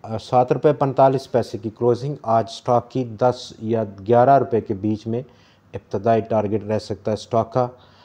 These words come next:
अ, ईएफ़यू लाइफ इंश्योरेंस एक सौ इक्यानवे रुपये निन्यानवे पैसे की सतह आज की क्लोजिंग रही, यानी कि वन नाइंटी टू की आज क्लोजिंग रही, और अपसाइड टू फिफ्टी initially दो सौ पचास का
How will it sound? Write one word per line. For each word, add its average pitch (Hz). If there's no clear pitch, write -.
अ, 113
ईएफ़यू 143
लाइफ 143
इंश्योरेंस 147
एक 123
सौ -
इक्यानवे 135
रुपये 131
निन्यानवे 127
पैसे 120
की 117
सतह 117
आज 113
की 110
क्लोजिंग 117
रही, 127
यानी 120
कि 127
वन 123
नाइंटी 123
टू -
की 131
आज 113
क्लोजिंग 120
रही, 123
और 120
अपसाइड 123
टू 135
फिफ्टी 123
initially 135
दो 120
सौ 120
पचास 117
का 131